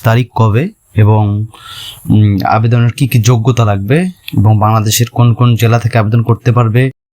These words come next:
এবং নারী পুরুষ উভয়ে পারবে কিনা, আমরা এই সকল বিষয় নিয়ে আজকে আলোচনা করব। তো চলুন শুরু করা যাক। আপনারা যারা আমার চ্যানেলে নতুন আছেন তারা সরকারি, বেসরকারি, প্রাইভেট, ব্যাংক, সমস্ত কিছু চাকরির আপডেট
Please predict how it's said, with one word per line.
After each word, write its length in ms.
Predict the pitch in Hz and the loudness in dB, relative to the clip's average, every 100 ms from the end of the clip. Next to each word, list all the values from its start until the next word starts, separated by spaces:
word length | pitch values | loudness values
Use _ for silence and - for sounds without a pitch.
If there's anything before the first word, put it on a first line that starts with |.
| _ - | _ -2
এবং 140 | 113 110 | 0 2
নারী 220 | 110 113 | 2 0
পুরুষ 300 | 113 117 123 - | 0 0 0 0
উভয়ে 320 | 110 110 120 117 | 0 2 2 2
পারবে 280 | 107 101 107 | 0 0 -2
কিনা, 260 | 107 120 185 185 - | -2 -2 -4 -6 -2
আমরা 160 | 101 | 0
এই 80 | 98 113 | 2 0
সকল 160 | 107 | 0
বিষয় 220 | 101 98 110 | 0 0 0
নিয়ে 100 | 104 | 0
আজকে 120 | - 98 | -2 -2
আলোচনা 260 | 101 113 | 0 0
করব। 220 | 110 117 131 226 _ _ - - - - - _ _ _ _ - _ | 0 0 0 -4 _ _ -20 -20 -20 -20 -20 _ _ _ _ -20 _
তো 60 | - | -10
চলুন 320 | 117 117 120 - - - | -2 0 0 -4 -12 -10
শুরু 240 | - 113 107 | -2 0 2
করা 200 | 110 107 | 0 0
যাক। 220 | 117 160 - - | -2 -4 -8 -6
আপনারা 320 | - 117 113 | -2 0 0
যারা 220 | 113 113 113 | 2 0 0
আমার 160 | 110 | -2
চ্যানেলে 300 | 107 110 110 | -2 0 0
নতুন 260 | 110 95 117 | 0 0 0
আছেন 280 | 104 - 131 165 - | 0 0 -2 -4 -2
তারা 220 | 104 104 104 - _ _ _ | 0 0 -2 -4 _ _ _
সরকারি, 460 | - 123 113 117 117 | -6 -2 0 0 0
বেসরকারি, 460 | 113 - 110 117 | 0 -2 0 0
প্রাইভেট, 420 | 101 107 107 120 98 | 0 0 0 0 -2
ব্যাংক, 380 | 95 110 107 110 117 - - | -2 0 0 -2 -6 -12 -8
সমস্ত 360 | - 120 113 135 | 0 0 0 -2
কিছু 200 | 123 107 | -2 -2
চাকরির 340 | 113 110 110 101 | 0 0 0 0
আপডেট 340 | 104 104 101 | -2 -2 -4